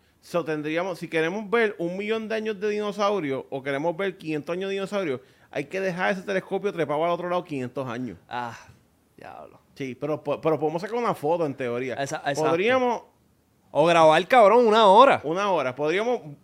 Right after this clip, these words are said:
Speaker 1: vo-, volar un chino para allá abajo que grabe una hora y vire para atrás.
Speaker 2: Acho. ¿Pero
Speaker 1: Pues,
Speaker 2: cómo? ¿Cómo,
Speaker 1: este,
Speaker 2: cuál sería
Speaker 1: como
Speaker 2: la ciencia de eso?
Speaker 1: para teletransportarlo.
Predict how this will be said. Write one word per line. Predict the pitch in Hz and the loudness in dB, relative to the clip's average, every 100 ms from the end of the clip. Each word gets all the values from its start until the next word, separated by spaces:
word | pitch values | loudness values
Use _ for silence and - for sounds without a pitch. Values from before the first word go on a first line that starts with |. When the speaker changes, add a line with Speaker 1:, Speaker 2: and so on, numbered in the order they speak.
| 139 | -10
Speaker 1:
vo-, | 151 165 131 | -4 -4 -4
volar | 135 156 151 202 | -4 -2 0 0
un | 240 240 226 - _ _ _ _ _ _ | 0 -4 -8 -14 _ _ _ _ _ _
chino | - 208 240 240 | -16 -10 -4 -2
para | 226 208 | 0 2
allá | 214 | 4
abajo | 208 214 208 156 120 _ _ _ _ _ _ _ _ _ _ _ _ | 4 2 0 -4 -10 _ _ _ _ _ _ _ _ _ _ _ _
que | - | -10
grabe | 143 147 170 | -6 -2 -2
una | 208 208 | -2 -2
hora | 208 202 | -2 0
y | |
vire | 156 139 135 | 0 -2 -4
para | 131 | -6
atrás. | 113 98 113 _ _ _ _ _ _ _ _ _ _ _ - | -8 -12 -14 _ _ _ _ _ _ _ _ _ _ _ -12
Speaker 2:
Acho. | 120 120 135 120 101 _ _ _ _ _ _ | -8 -6 -8 -14 -18 _ _ _ _ _ _
¿Pero | - 156 147 | -2 0 2
Speaker 1:
Pues, | 151 | 2
Speaker 2:
cómo? | 220 208 117 - - | 2 2 -4 -10 -8
¿Cómo, | 139 | -4
Speaker 1:
este, | 147 | -2
Speaker 2:
cuál | 143 156 151 | 0 0 2
sería | 190 196 | 2 4
Speaker 1:
como | 202 | 4
Speaker 2:
la | 190 | 4
ciencia | 185 214 214 185 | 2 -2 0 2
de | 180 | 2
eso? | 147 | 2
Speaker 1:
para | 123 123 | -2 -4
teletransportarlo. | 123 117 120 131 135 - 220 170 92 | -6 -6 -10 -8 -8 -2 -2 -2 -8